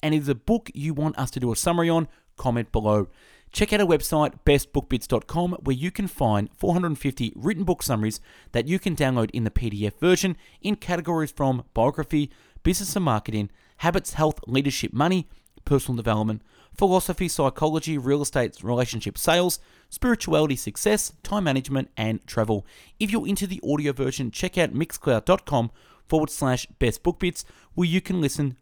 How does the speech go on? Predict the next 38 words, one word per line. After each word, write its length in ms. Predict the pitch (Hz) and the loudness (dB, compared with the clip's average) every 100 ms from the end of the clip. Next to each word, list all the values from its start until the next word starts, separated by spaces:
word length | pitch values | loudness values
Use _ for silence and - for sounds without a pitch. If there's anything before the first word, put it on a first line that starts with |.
| - | -2
to 120 | 196 | 0
four 220 | - 165 | 4 4
hundred 240 | 156 156 - | 4 2 -2
fifty 300 | 120 - - - | -6 -6 -8 -2
audio 340 | 156 143 113 - _ | 0 2 -2 -4 _
book 160 | - 110 | -8 -6
summaries. 420 | - 123 123 107 - - - - | -2 0 0 -2 -8 -20 -20 -4
And 160 | 175 202 | 0 4
last, 260 | 175 170 | 4 4
follow 140 | - 160 | 4 2
us 120 | 151 | 2
on 120 | 156 | -2
Instagram 520 | - 156 - - 147 | -2 -6 -4 -2 -2
for 80 | - | -2
daily 220 | 127 131 | 0 2
motivational 560 | 127 120 113 113 - 107 | 4 2 2 -2 -2 -6
quotes 380 | - 196 185 - - _ - | 2 2 2 -8 -12 _ -6
and 320 | 120 123 - | -4 -4 -6
book 200 | 113 - | -8 -4
summaries. 400 | 120 110 107 - - - _ - | -2 0 -2 -6 -16 -20 _ 0
Thanks 160 | 202 208 | 0 2
for 80 | |
watching 200 | 202 - | -2 0
and 60 | 202 | 0
listening. 320 | 165 - 160 | 0 -2 -2
Hope 200 | 139 185 | 0 -2
you 40 | - | 0
got 140 | 202 | -2
something 240 | - 180 | 0 -4
from 240 | 170 135 117 | -2 -2 0
this. 240 | 123 - - _ _ | -2 -4 -12 _ _
Go 180 | 160 170 | 0 2
out 160 | 170 - | 2 2
there, 280 | 131 127 - | 0 0 -2
have 160 | 160 | -4
a 40 | 196 | 0
great 240 | 185 180 | 0 0
day, 320 | - 110 107 | 0 2 0